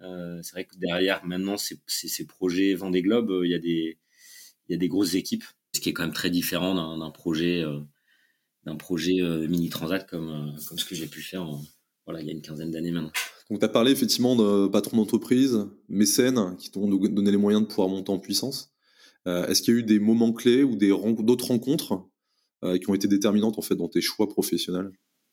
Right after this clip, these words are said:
Speaker 1: Oh, bah, les, les points déterminants, c'est, euh, bah, il y a les résultats sportifs, évidemment, parce que ça reste, euh, ça reste du sport, un sport mécanique.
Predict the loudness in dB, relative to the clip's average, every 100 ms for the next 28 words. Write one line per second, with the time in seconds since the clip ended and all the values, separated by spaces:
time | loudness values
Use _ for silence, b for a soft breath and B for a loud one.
0 | _ _ _ _ _ _ _ _ 0 2
1 | 4 4 6 4 4 4 4 4 4 6
2 | 6 6 4 2 4 4 4 2 2 4
3 | 4 4 2 0 0 0 -2 -2 -4 0
4 | 0 0 0 0 0 -2 -4 -6 -6 -6
5 | -6 -6 -8 -8 -8 -10 -14 -14 -10 -10
6 | -10 -8 -4 -4 -6 -12 -10 -8 -8 -8
7 | -8 _